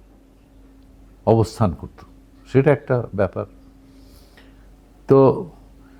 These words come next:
মানুষের, মধ্যবিত্তের চেতনার মধ্যে মুক্তিযুদ্ধ আছে,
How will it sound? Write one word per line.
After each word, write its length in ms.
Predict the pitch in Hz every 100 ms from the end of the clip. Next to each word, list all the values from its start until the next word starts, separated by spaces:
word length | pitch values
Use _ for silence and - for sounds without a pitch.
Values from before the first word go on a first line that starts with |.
| - -
মানুষের, 760 | 110 147 170 - 208 202 190 202 - - - - - - -
মধ্যবিত্তের 760 | 110 147 131 185 202 190 202 -
চেতনার 460 | 175 175 175 170 151
মধ্যে 280 | 143 131
মুক্তিযুদ্ধ 680 | 143 123 - 90 82 76 -
আছে, 300 | 78 62 -